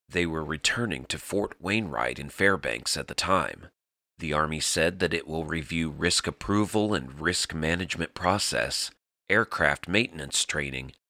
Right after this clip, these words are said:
how flight briefings are done, and flight planning aimed at reducing risks, among other issues. In world news,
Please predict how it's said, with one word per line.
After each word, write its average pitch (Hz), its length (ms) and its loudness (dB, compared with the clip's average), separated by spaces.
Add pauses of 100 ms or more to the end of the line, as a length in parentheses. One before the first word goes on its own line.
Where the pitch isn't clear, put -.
(160)
how 90 200 4
flight 87 420 0
briefings 90 460 -2
are 82 140 2
done, 87 380 0 (100)
and 95 260 0
flight 110 340 2
planning 62 440 -10 (100)
aimed 85 240 -4
at 65 140 -6
reducing 73 500 -2
risks, - 640 0
among 80 300 0
other 76 260 2
issues. - 560 2 (640)
In 117 200 -2
world 95 300 0
news, 65 400 -4